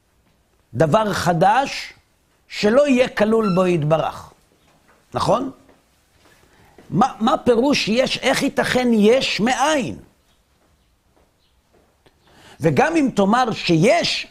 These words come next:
אפשרות לבורא אין סוף וכל יכול לעשות יש מאין, מהו היש שנוצר מן העין? חקירה ברורה? תשובה, היש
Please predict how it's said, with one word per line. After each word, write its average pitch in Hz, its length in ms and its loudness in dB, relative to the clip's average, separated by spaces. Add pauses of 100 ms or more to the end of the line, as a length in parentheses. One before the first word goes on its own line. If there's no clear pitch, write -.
(140)
אפשרות 220 720 -2
לבורא 170 380 2
אין 233 380 -2
סוף - 400 -4
וכל 202 360 -4
יכול 196 500 0 (560)
לעשות 160 580 0
יש 170 380 -2
מאין, 113 560 -4 (300)
מהו 269 560 2
היש 220 800 0 (140)
שנוצר 151 680 -2 (260)
מן 117 180 -4
העין? 90 460 -6 (1600)
חקירה 139 440 -2
ברורה? 147 400 0 (720)
תשובה, 131 460 -4 (1300)
היש 143 680 -2